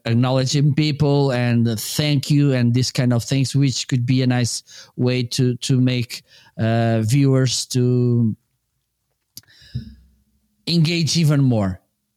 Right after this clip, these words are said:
which is good. Also, also what you can do, for instance, um, you can bring, you can feature your best, uh,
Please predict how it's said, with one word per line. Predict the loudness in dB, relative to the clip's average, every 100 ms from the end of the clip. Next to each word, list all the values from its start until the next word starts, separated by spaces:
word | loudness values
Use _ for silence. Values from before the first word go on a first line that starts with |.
| -10
which | -4 -2 -2
is | -2 -2
good. | -4 -2
Also, | -4 -2 -2 -4 -4
also | -6 -4 -2 -2 -2
what | 0 0 0 -2
you | -2
can | 0 0 2
do, | 2
for | 0 0 0
instance, | 0 0 0 0 -4 -4
um, | -2 0 0 0 0 -2 -8 -20 -20 -12 -4
you | -2
can | 0 2
bring, | 2 2 0
you | -2 -2
can | 0 -2
feature | -2 -4 -2 -2 0
your | 0 0
best, | 0 0 -4 -4 -8 -8 _ _ _ _ _ _ _ _ _ _
uh, | -4 -2 0 0 0 0 -2